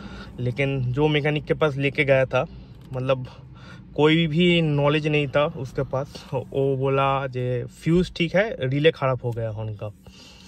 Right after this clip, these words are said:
तो ठीक है, horn का relay खुल के दूसरे एक relay लगा के दिखाया, मतलब, जो गाड़ी पे ही relay था वही, लेकिन काम नहीं किया। उसके बाद यहाँ सेवड़ा पुलिस से मैं गाड़ी को लेके टीसी मोटर्स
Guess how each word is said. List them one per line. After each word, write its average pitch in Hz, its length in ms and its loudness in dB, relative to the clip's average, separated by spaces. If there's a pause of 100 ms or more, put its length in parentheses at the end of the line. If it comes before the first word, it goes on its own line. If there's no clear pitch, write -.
(220)
तो 135 80 -2
ठीक 143 280 -2
है, 139 120 6
horn 131 260 -2
का 135 100 4
relay 127 760 6
खुल 131 320 -4
के 131 360 0
दूसरे 131 460 -2
एक 127 180 -4
relay 127 320 0
लगा 120 280 2
के 120 160 -4
दिखाया, 120 440 -2 (580)
मतलब, 117 240 -4
जो 127 180 -2
गाड़ी 123 240 0
पे 147 120 -2
ही 143 60 0
relay 127 220 2
था 120 200 -6 (500)
वही, 123 240 -2 (200)
लेकिन 123 340 -4
काम 127 220 -2
नहीं 127 260 0
किया। 120 280 -4 (1080)
उसके 143 300 2
बाद 151 340 4 (760)
यहाँ 135 280 0
सेवड़ा 131 380 6
पुलिस 147 260 -4
से 151 100 0
मैं 135 240 2
गाड़ी 127 220 2
को 135 220 -2
लेके 135 540 -2
टीसी 131 360 -8
मोटर्स 131 320 -2